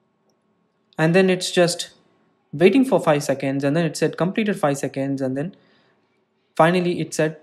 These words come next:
completed all active threads. That's what we had here. So this is one neater way of checking if all the threads which were present inside this particular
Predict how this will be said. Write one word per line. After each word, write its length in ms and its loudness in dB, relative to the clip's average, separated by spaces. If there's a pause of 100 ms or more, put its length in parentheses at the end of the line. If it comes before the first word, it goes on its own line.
(140)
completed 400 -4
all 260 0
active 360 -8 (360)
threads. 440 -14 (140)
That's 240 -6
what 180 -4
we 140 -4
had 320 -10 (140)
here. 220 -12 (280)
So 120 0
this 160 2
is 140 0
one 460 0
neater 480 0
way 380 -2 (100)
of 140 0 (580)
checking 400 0
if 180 -4
all 240 2
the 120 2
threads 580 -2
which 200 -6
were 120 4
present 480 -2
inside 640 0
this 160 -2
particular 560 -2